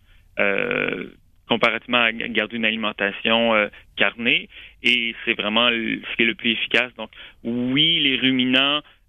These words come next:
euh, c'est ceux qui sont les plus importants, mais c'est sûr que toute la production des aliments pour nourrir les animaux, euh, ça a un impact aussi. C'est l'espace occupé, c'est la déforestation souvent pour produire le grain, pour nourrir les animaux, même si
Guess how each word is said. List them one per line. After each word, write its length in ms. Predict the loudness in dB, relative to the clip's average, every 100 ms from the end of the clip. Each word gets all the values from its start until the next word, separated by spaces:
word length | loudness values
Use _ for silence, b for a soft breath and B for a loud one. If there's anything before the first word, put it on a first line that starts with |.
| -4
euh, 80 | -2 -2
c'est 100 | 0
ceux 80 | 0
qui 80 | 2
sont 80 | 0
les 80 |
plus 160 | 2 0
importants, 440 | 0 -4 -4 -4 0
mais 180 | 0 0
c'est 120 | -2 -2
sûr 120 | -2
que 80 | -4 0
toute 140 | 0 0 -4 -20 _ _ _ 0
la 200 | 2 2
production 680 | 0 -2 -2 -2 0 0 0 B B B _ -12
des 360 | 0 2 4 2
aliments 360 | 0 -2 -2 -2
pour 260 | 2 2 2
nourrir 440 | 0 2 2 2
les 200 | -2 0
animaux, 500 | 0 0 0 0 0 B B B 0
euh, 120 | 0 0
ça 120 | 0 2
a 180 | 2
un 140 | 0 0
impact 400 | 0 -2 -4 -8
aussi. 420 | -8 2 2 2 0
C'est 180 | -4 2
l'espace 440 | 2 2 2 0 -2
occupé, 600 | -12 -14 0 2 2 -2 -4
c'est 100 | 0
la 120 | 2
déforestation 840 | 0 -2 -2 -2 0 -2 -2 -2 -4 -2
souvent 140 | 0
pour 160 | 0 -2
produire 540 | 2 2 2 -2 0
le 120 | 2
grain, 260 | 2 2 2
pour 200 | 0 2
nourrir 260 | 4 4
les 180 | 2 0
animaux, 380 | 0 0 2 2
même 180 | 2
si 60 | 0